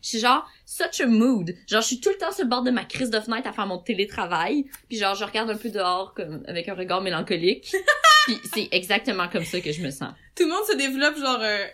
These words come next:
Speaker 2: une Bella intérieure en ce temps de confinement.
Speaker 1: Mais oui. C'est ça, comme tu dis,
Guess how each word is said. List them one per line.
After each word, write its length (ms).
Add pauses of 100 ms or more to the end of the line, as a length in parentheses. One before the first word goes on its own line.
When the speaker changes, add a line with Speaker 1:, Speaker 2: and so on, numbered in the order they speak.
(140)
Speaker 2:
une 180
Bella 260
intérieure 560
en 100
ce 140
temps 260
de 120 (140)
confinement. 480
Speaker 1:
Mais 140
oui. 60 (760)
C'est 80
ça, 60 (160)
comme 100
tu 140
dis, 100